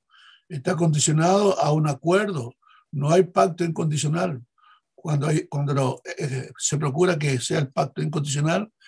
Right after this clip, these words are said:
ya no es pacto. El pacto concita el acuerdo, ¿no es cierto?, la aprobación de ambas partes, y ambas partes tienen una obligación que cumplir.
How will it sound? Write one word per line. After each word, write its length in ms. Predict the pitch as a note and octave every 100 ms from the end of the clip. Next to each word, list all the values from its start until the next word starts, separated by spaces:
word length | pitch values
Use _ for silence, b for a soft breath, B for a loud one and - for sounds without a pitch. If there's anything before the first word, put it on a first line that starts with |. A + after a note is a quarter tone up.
| b
ya 280 | E3 B2 E3
no 160 | D#3 D3
es 180 | E3+ -
pacto. 500 | - E3 - - - _ _ _ _ _ _ -
El 160 | A#2+
pacto 500 | - E3 E3+ F#3 E3
concita 960 | F3+ D3+ C#3 - _ F3+ F3+ E3 D#3 C#3+ _ _ _
el 180 | D3
acuerdo, 720 | D3 C3 E3+ F#3+ F#3+ C#3+ A2+ - _
¿no 60 |
es 80 | C3
cierto?, 220 | - D#3
la 100 | D3
aprobación 480 | C#3+ D3 C#3 B2+ E3+
de 100 | C3+
ambas 220 | D3 D3+ -
partes, 400 | F#3 F#3 E3+ C#3+ - B B _
y 120 | D#3+
ambas 260 | E3 D#3+ D#3+
partes 240 | E3+ D3
tienen 180 | D#3+ D#3
una 120 | D3+
obligación 600 | C3+ C3+ C3 B2+ - E3
que 100 | D3+
cumplir. 540 | D3+ D3 C3 E3+ C3+